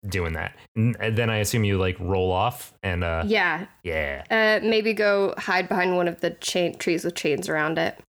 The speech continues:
Speaker 1: Cool. Um, so you, uh, you go do that, and, uh, the little cat,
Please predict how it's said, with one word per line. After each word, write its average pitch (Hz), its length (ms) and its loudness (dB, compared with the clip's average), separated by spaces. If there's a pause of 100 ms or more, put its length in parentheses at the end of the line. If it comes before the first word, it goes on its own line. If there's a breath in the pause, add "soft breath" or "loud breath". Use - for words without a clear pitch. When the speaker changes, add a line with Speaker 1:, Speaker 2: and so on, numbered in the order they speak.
(120)
Speaker 1:
Cool. 85 340 -2 (560)
Um, 113 380 0
so - 180 2
you, 175 500 4
uh, 107 360 2
you 104 460 2 (220)
go 104 180 2
do 98 160 2
that, 90 320 -2
and, 95 280 2
uh, 85 220 0 (140)
the 87 400 0 (280 loud breath)
little 110 180 2
cat, 101 440 -2